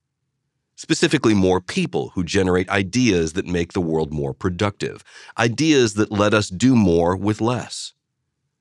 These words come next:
Stanford economist Charles Jones has shown that what generates prosperity is ultimately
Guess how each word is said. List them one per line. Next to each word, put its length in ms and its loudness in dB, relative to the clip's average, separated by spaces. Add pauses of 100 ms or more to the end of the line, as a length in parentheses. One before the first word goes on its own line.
(300)
Stanford 440 2
economist 680 0
Charles 360 0
Jones 640 2 (340)
has 160 2
shown 320 4
that 200 2
what 160 2
generates 480 4
prosperity 880 2
is 320 2 (120)
ultimately 680 0